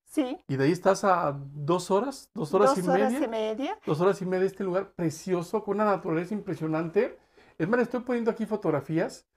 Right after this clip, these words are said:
Speaker 2: este, para que usted vea de los cañones, las cascadas, la tirolesa.
Speaker 1: Sí.
Speaker 2: Es un lugar precioso
Speaker 1: Es
Speaker 2: para, para
Speaker 1: precioso.
Speaker 2: vivir.
Speaker 1: Sí, para vivir y para visitar, porque los cañones son preciosos.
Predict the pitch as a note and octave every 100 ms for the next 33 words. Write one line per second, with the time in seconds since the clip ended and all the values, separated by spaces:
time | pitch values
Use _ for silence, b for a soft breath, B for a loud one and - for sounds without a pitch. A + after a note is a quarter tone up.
0 | _ _ _ _ C#3 - D3 D3 B2+ F3
1 | D#3 D#3 G3 G3+ D3 D3 D#3+ C#3 - C#3
2 | C#3 D3 E3 F3 E3+ C#3+ - B2 - D3
3 | D#3 D#3+ D3 D3+ C#3 C3 C#3+ C#3+ F3 -
4 | _ _ - G3 E3+ A3 G3+ G#3+ - D#3+
5 | - G3+ - - - b _ A#3+ A#3+ -
6 | - - - C3 A#3+ C4 A#3 A3+ C#3+ _
7 | - E4 G#4+ A4 D4 - A#3 A3+ A#3 A3+
8 | B3 D#4 _ b b - B3 B3 B3 A#3+
9 | A#3+ A#3 A#3 A3+ C#4+ D4 D4+ D#4+ - D#4
10 | C#4+ C4 B3+ B3 - - D4 D#4 - D#4
11 | D4+ D#4+ D#4 D#4+ - - C#4 C#4+ C#4 A#3+
12 | B3 - A#3+ C4+ C4+ A3+ -